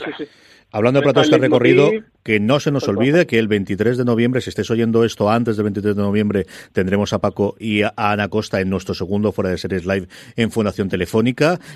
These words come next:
Speaker 2: Mirad las entradas y si no sabéis que podéis ir en streaming y posteriormente estará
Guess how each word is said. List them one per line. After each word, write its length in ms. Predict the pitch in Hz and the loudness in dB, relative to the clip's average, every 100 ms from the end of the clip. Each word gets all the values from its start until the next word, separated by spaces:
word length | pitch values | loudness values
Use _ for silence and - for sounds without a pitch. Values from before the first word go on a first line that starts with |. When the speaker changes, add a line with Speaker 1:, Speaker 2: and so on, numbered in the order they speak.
| - | -8
Speaker 2:
Mirad 320 | 98 95 101 | -2 0 0
las 180 | 101 104 | -2 -4
entradas 280 | 95 104 95 | -4 -4 -4
y 60 | |
si 100 | 95 | -4
no 100 | 98 | -4
sabéis 180 | 98 92 | -4 -6
que 80 | 98 | -4
podéis 240 | 95 90 | -4 -2
ir 100 | 95 | -2
en 140 | 90 87 | -2 -4
streaming 400 | - 110 123 147 | -4 -2 -2 -2
y 100 | 104 | -6
posteriormente 500 | - - 85 87 87 | -10 -10 -6 -6 -6
estará 320 | 98 90 90 | -6 -4 -4